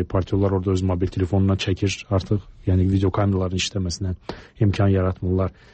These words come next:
Hmm, bir sual yaratdı səhər tezdən bugün ki, bəlkə bu proseslər xaricdən idarə olunur.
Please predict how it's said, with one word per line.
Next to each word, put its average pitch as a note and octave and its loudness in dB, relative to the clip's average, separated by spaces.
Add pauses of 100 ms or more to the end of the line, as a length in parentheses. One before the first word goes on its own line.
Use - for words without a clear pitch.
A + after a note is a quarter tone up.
(520)
Hmm, A2+ 2
bir G#3 2
sual D#3+ -2 (420)
yaratdı G2 -2
səhər G2+ 2
tezdən G2 0
bugün G2 0
ki, D3 2 (840)
bəlkə F3 0
bu B2+ 2
proseslər A2+ -2
xaricdən G2+ -2
idarə F2+ 0
olunur. D2+ -16